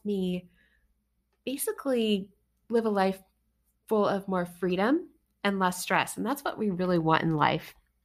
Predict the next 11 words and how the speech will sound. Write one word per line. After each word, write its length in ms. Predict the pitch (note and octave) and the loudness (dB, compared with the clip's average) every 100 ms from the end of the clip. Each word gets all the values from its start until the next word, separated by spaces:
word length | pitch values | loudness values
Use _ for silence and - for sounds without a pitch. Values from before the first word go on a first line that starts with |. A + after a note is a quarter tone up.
| _ _ _ _ _ _ - - - _ _ _ - | _ _ _ _ _ _ -20 -20 -20 _ _ _ -10
Another 500 | A3 A#3 A3+ B3+ D4+ | -4 -2 0 2 2
way 440 | F#3 E3+ D#3+ E3 G#3 - - - - | 2 2 2 0 -4 -12 -20 -18 -8
that 540 | F#3 G3+ F3+ E3 - - - | 2 8 10 10 6 0 -2
being 340 | G3 F#3+ F#3+ F3+ | 2 4 4 2
a 60 | |
minimalist 840 | E3+ E3+ F#3+ D4 A3 F3 F3 F3 - - - | 2 2 2 2 2 4 2 0 -8 -20 -20
helps 440 | - A3+ A3+ - | 2 4 4 2
you 100 | A#3+ | -2
live 340 | G3 G3 G3 F#3+ | 0 2 2 2
in 200 | G3+ F#3 | -2 0
luxury 840 | F#3+ C#4+ - - E3 E3 A3 E4+ | 2 2 0 -4 -2 0 0 -2